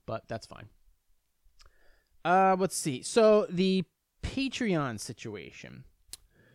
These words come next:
So, um, if you are a fan of YouTube, which I'm assuming you probably are,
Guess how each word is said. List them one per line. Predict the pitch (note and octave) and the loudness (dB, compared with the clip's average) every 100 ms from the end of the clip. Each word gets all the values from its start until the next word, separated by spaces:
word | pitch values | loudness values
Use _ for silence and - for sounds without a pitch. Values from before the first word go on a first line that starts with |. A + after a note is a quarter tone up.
| _ _ - | _ _ -10
So, | - G#3 G3 F3+ - | 6 10 10 8 4
um, | F3+ F#3 F3+ F3+ | 6 8 8 6
if | F#3+ - | 2 2
you | B3 C4+ | 4 8
are | B3+ A#3+ | 8 8
a | F3 F3 | 6 4
fan | F#3 F3+ | 4 2
of | E3+ | 2
YouTube, | C3+ - B2+ D3 | 2 4 4 4
which | C#3+ C3+ | 0 -2
I'm | A#2 | -2
assuming | - B2+ B2 | -2 -2 -2
you | B2 | -4
probably | - G#2 C3 D3+ | -4 -6 -4 -4
are, | D#2+ G2+ | -4 -6